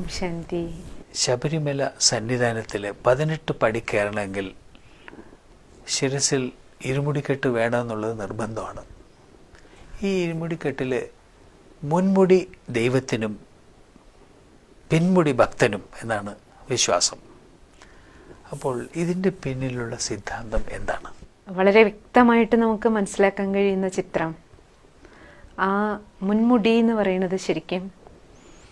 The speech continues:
Speaker 1: ഭഗവാനുള്ളതാണ്. ഭഗവാനുള്ളത് അർത്ഥം ആത്മീയ തലം, നമ്മുടെ ജീവിതത്തിൽ ആത്മീയതയ്ക്ക് എത്ര പ്രാധാന്യം വേണം. പിൻമുടി അത് ഭക്തൻ്റേത്. മുൻമുടി വലുതും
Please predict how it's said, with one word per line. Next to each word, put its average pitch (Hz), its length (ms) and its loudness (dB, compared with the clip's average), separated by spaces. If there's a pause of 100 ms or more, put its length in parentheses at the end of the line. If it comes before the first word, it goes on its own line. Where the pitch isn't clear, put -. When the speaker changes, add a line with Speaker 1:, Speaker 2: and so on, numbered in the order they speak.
(260)
Speaker 1:
ഭഗവാനുള്ളതാണ്. 175 920 0 (600)
ഭഗവാനുള്ളത് 185 720 -2
അർത്ഥം 190 280 -8 (840)
ആത്മീയ 208 580 2
തലം, 151 240 0 (200)
നമ്മുടെ 214 320 2
ജീവിതത്തിൽ 202 520 2
ആത്മീയതയ്ക്ക് 190 600 -2
എത്ര 185 140 -4 (100)
പ്രാധാന്യം 156 540 -2
വേണം. 151 220 -12 (880)
പിൻമുടി 247 440 6 (840)
അത് 190 100 -2 (100)
ഭക്തൻ്റേത്. 185 680 0 (540)
മുൻമുടി 233 460 2
വലുതും 233 340 4